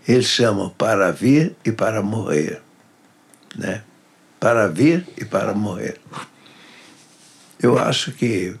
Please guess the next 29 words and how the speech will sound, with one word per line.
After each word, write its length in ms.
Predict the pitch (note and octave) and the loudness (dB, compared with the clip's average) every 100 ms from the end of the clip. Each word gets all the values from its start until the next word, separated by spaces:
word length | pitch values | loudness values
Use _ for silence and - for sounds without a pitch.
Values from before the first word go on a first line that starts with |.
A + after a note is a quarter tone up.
| - | -14
nó-, 360 | - G#2 A#2+ A2 | -10 -2 2 2
Deus 340 | G2+ C3+ C#3 | 2 2 2
não 160 | D3+ D3 | 2 0
tá 380 | C#3+ C#3 - A#2 | -2 -6 -2 0
precisando 420 | A2+ A2 A2 G#2+ | 0 -2 -2 -2
de 100 | G2+ | -2
mártires, 1040 | G2+ G#2+ G2 D#2 - D#2+ - - - - - _ _ _ - - - _ | 0 0 0 -4 -6 -6 -4 -8 -12 -18 -20 _ _ _ -20 -20 -20 _
mas 260 | F#2 G2+ | 0 0
Deus 280 | D2+ G2+ G2+ | 0 -2 -2
precisa 720 | - F#2 E2+ - G2 G2 E2+ - _ - - - _ | -4 -4 -4 -4 -4 -4 -10 -12 _ -20 -20 -20 _
de 200 | - A2 | -10 -2
homens 420 | G#2 A2 G#2+ A2+ G#2+ | 2 4 2 0 -4
que 140 | - | -4
sejam 320 | F#2+ F#2 F#2 | -2 0 -2
coerentes 680 | - G#2 F#2+ F2+ A#2+ C#3 - | -2 0 2 2 0 -2 -6
com 120 | - | -10
a 60 | - | -10
sua 260 | - - - | -10 -10 -10
fé. 300 | - - - _ _ - - - - - _ _ _ _ _ _ _ _ _ _ _ - - | -12 -12 -14 _ _ -20 -20 -20 -20 -20 _ _ _ _ _ _ _ _ _ _ _ -20 -6
Então 240 | - A2+ | 0 2
hoje 300 | A2+ B2 G2 | 4 2 0
eu 120 | G#2 | -4
queria 300 | G2+ A2 A2+ | 0 0 0
até 240 | G#2+ - A2+ | 0 -2 -2
encerrar, 480 | G#2+ F#2+ E2+ F2 F#2+ | 0 0 0 0 -2
se 160 | - | -6
vocês 480 | - - - - E2 | -8 -6 -4 -6 -6
me 140 | - | -8
permitem. 760 | D#2 - D2+ - G#2 G#2 F2 | -8 -6 -6 -2 -2 -4 -8